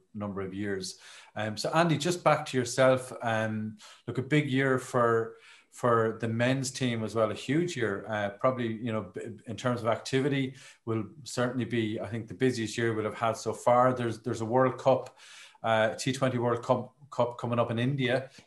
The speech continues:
next November, and there's a number of very important World Cup, uh,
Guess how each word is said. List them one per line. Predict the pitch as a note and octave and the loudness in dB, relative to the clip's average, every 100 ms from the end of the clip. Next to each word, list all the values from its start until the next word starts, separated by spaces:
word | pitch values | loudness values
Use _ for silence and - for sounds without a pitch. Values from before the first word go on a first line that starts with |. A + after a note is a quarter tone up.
| _ - | _ -4
next | A#2+ A#2+ | -4 -2
November, | A#2+ G#2+ B2 B2 A2 A2+ G#2+ | -4 2 2 2 2 0 0
and | A2 A2 | -4 -4
there's | G#2+ | -4
a | A#2 | 0
number | B2+ C3 A#2+ A2+ - | 0 2 2 2 2
of | A2 G#2+ G2+ - - | 2 2 -2 -10 -10
very | A#2+ A#2 A2 | -2 0 -2
important | G#2 - A#2 A2+ G2+ G2+ - | -4 0 2 2 -4 -12 -6
World | A#2 A#2 A2 | 0 0 0
Cup, | - A2+ - - | 0 0 0 -8
uh, | A2 G#2 | -6 -4